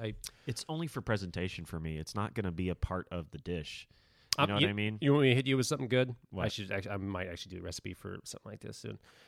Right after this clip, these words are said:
Speaker 1: Um, for the takeout, uh, there's an Italian dish called con sarde. I think it just means with sardines.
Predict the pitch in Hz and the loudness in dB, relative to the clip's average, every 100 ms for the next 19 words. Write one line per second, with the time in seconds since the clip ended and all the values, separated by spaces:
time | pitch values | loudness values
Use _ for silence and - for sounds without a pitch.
0 | _ - 113 107 98 95 - _ _ _ | _ -4 0 0 0 -6 -12 _ _ _
1 | _ - 95 104 95 101 107 _ - 117 | _ -8 -6 -4 -4 -4 -8 _ -8 -6
2 | 113 107 107 110 117 107 104 - 107 - | -4 -2 -4 -2 -2 0 -2 -2 -4 -4
3 | 110 104 107 95 95 104 - - 98 92 | -4 -2 -2 -2 -2 -4 -6 -8 -6 -6
4 | 85 95 85 95 92 - 98 85 85 92 | -4 -6 -6 -6 -6 -2 -4 -2 -6 -8